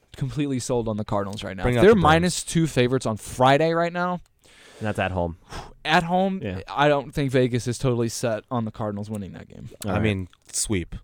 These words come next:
Speaker 2: Give me the Seahawks.
Speaker 3: <laughs> Here's a game that the, uh, schedule makers probably thought was the game of the year.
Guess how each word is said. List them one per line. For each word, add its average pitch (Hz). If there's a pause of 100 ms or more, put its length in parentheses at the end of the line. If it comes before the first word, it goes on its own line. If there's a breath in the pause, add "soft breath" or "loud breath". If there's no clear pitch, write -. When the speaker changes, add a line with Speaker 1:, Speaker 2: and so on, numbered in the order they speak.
Speaker 2:
Give 117
me 104
the 85
Seahawks. 82 (160)
Speaker 3:
<laughs> -
Here's 143
a 139
game 117
that 110
the, 107
uh, 95
schedule 101
makers 92
probably 95
thought 90
was 87
the 90
game 87
of 85
the 82
year. 85